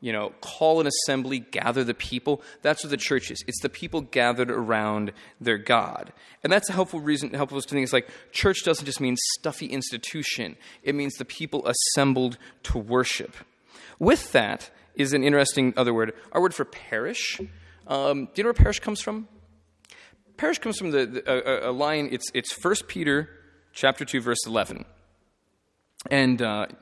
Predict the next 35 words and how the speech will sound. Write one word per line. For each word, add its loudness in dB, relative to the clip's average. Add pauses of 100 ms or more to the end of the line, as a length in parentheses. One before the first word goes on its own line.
you -6
can 4
look 4
at 4
it 0
if -10
you -2
want. -2
It's, -12
it's -10
a, -6
it's -10
an -4
interesting -2
little -4
line. -4 (560)
So 2 (320)
the -4
word 2
for -2
parish -2
is -2 (840)
paroikos. 2 (1700)
When 4
we 6
think 4
of 2
a 6
parish, 2
we 2
think -2
of 0
it 0
as -2
home, -2